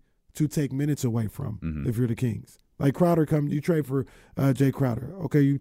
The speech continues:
Speaker 1: starting him over Keegan Murray? You're okay with that? You know, I, maybe you are, maybe you're not. I don't know. But the, the point is,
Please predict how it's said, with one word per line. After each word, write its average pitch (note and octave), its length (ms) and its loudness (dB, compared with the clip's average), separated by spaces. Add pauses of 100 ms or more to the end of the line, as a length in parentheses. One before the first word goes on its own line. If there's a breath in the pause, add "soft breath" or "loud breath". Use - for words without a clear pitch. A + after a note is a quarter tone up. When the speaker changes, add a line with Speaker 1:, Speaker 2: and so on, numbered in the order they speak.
Speaker 1:
starting C#3+ 360 0
him C#3+ 120 4
over C3+ 440 0 (420)
Keegan D3 220 4
Murray? F#3 260 2
You're C#3+ 200 2
okay E3 160 2
with F3+ 160 -2
that? C4 240 -8 (420)
You - 80 -4
know, G3+ 100 -2
I, D#3 200 -6
maybe E3 320 6
you G#3+ 200 6
are, D4 160 4
maybe F#3+ 240 -4
you're A#3+ 100 -6
not. - 240 -6
I D3 120 -4
don't D#3 160 0
know. B3 280 0 (360 loud breath)
But D#3 240 4 (280)
the, D3 160 0 (140)
the C#3 300 2
point G#3 340 4
is, F3 340 2